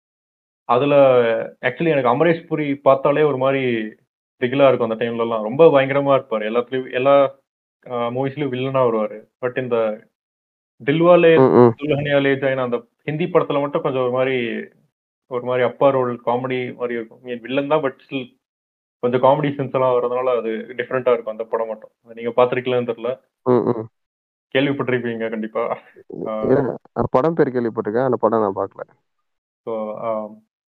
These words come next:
Speaker 1: so அதான் அந்த சிறைச்சாலை படம். அதுல வந்து ரொம்ப, ஆ, டார்ச்சர் சீன்ஸ் தான். இப்போ இந்த விசாரணை,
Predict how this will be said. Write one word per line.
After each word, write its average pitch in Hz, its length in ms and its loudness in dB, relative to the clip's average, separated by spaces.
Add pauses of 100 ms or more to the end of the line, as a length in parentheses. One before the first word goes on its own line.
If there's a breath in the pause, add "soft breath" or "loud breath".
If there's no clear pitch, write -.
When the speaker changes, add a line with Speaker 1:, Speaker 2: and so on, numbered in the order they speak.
(180)
Speaker 1:
so 123 100 2
அதான் 123 180 0
அந்த 113 260 -14
சிறைச்சாலை 143 500 -2
படம். 113 320 -4
அதுல 117 280 -8
வந்து 117 540 -8 (880)
ரொம்ப, 151 300 -4 (1500)
ஆ, 113 240 -2 (720)
டார்ச்சர் 170 420 2
சீன்ஸ் 143 280 -6
தான். 127 180 -2
இப்போ 113 240 -6
இந்த 110 380 -8 (640)
விசாரணை, 151 880 -2